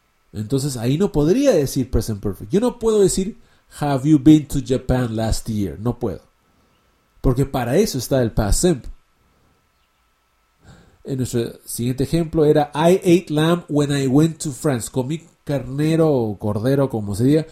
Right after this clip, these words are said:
cuando fui a Francia. Entonces, cuando fui a Francia ya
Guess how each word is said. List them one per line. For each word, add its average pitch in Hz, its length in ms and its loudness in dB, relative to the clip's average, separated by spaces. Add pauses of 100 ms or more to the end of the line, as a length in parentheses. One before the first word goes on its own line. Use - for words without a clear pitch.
(180)
cuando 139 420 -4
fui 185 260 -2
a 151 80 -2
Francia. 147 440 -4
Entonces, 139 260 -4
cuando 143 300 -2
fui 233 240 -2
a 208 100 0
Francia 208 500 0
ya 170 320 -2